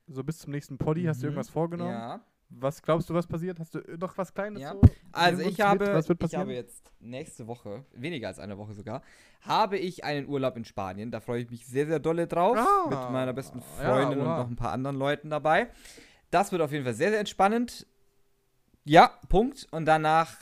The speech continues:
Speaker 2: habe ich mir überlegt, ob ich noch ein paar Tage in Mühldorf bleibe oder nicht. Das muss ich aber erst noch klären, ob ich dazu noch die Lust habe und auch die Zeit.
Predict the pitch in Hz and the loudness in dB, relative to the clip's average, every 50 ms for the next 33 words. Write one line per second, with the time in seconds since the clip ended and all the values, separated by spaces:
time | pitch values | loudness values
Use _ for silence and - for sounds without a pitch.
0 | - 131 143 143 165 196 196 170 165 165 147 151 - - 156 147 143 139 139 135 | -10 -2 2 4 6 6 6 4 2 -4 -4 -4 -2 0 0 2 4 4 4 4
1 | 139 143 143 - - - - 123 127 120 127 120 123 123 117 117 - 123 120 113 | 4 2 2 -2 -10 -4 -2 -2 -2 -2 -4 -6 -6 -6 -6 -4 -4 -4 -4 -2
2 | - 123 117 117 104 104 101 101 127 170 202 180 165 160 _ - 143 143 143 139 | -2 -4 -4 -4 -4 -6 -6 -4 -4 -2 0 0 -2 -2 _ 0 0 2 2 2
3 | 131 131 131 127 - - - - - 98 101 113 147 208 226 - - - - - | 0 -2 -2 -2 -4 -6 -8 -8 -6 -4 -4 -2 -2 -4 -6 -8 -18 -14 -8 -8
4 | 120 120 - 127 123 123 - 117 104 - - 107 107 98 71 101 - - 98 98 | -8 -6 -6 -8 -8 -8 -8 -12 -10 -10 -8 -6 -6 -6 -6 -6 -8 -10 -14 -14
5 | _ - - - 110 123 147 165 180 185 196 214 226 233 - - - - - - | _ -12 -6 0 2 6 6 6 6 6 6 4 2 0 -4 -14 -20 -20 -20 -20
6 | - - _ _ _ - 151 143 139 - 151 139 - 143 135 139 - - 117 120 | -20 -20 _ _ _ -2 -2 0 4 2 2 2 2 -2 -2 -2 -2 -2 0 2
7 | 156 190 185 - - 156 160 151 151 151 147 139 135 120 - 113 107 - - 92 | 2 2 0 -2 2 6 8 10 10 10 10 8 2 2 0 -2 -4 -6 -14 -16
8 | - - - - 117 131 175 202 - - - - | -14 -12 -4 2 4 4 4 4 2 -6 -12 -14